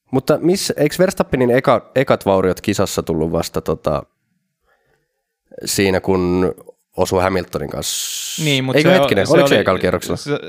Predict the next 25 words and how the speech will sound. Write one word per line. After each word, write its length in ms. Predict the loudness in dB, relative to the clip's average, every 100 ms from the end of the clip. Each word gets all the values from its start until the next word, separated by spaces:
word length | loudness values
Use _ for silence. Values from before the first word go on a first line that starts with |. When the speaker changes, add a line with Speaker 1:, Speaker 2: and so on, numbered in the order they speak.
| -4
Speaker 2:
ei 200 | -2 0
ollut 160 | 2
ekalla 300 | 0 0 -2
kierroksella, 540 | -2 -4 -4 -4 -6 -6
mut 160 | -8
se 100 | -6
oli 160 | -6 -6
niinku, 420 | -8 -10 -8 -8
sit 180 | -8 -8
kun 100 | -6
lähdettiin 280 | -6 -8 -6
turva-auton 640 | -4 -4 -8 -8 -10 -12
takaa 420 | -12 -10 -10 -10
uudestaan, 600 | -10 -12 -10 -12 -10 -10 -8
ja 80 |
se 80 | -12
turva-auto 520 | -10 -10 -10 -12 -10
tuli 220 | -12 -10 -10
aika 180 | -10
aikaisessa 380 | -10 -12 -16 -12
vaiheessa 480 | -10 -10 -10 -16 -18
siihen. 260 | -18 -16 -18 _ -20 -20 0
Speaker 1:
Niin, 260 | 2 4 4
joo, 180 | 4 4
kyllä, 260 | 2 0